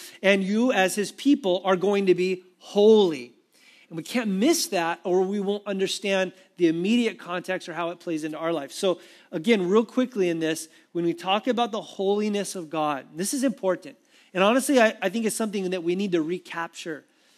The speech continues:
as the church to a large degree, personally in our lives.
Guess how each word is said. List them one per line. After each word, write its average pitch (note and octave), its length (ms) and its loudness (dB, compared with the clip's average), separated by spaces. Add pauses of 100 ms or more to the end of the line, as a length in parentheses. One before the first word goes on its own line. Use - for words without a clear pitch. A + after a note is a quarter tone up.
(140)
as D#3 180 -4
the E3 100 -2
church - 580 -8 (440)
to F#3 140 0
a - 20 6
large E3+ 400 2
degree, D#3 420 -4 (240)
personally F#3 500 -4
in D#3 80 -8
our D3+ 80 -6
lives. D3 460 -6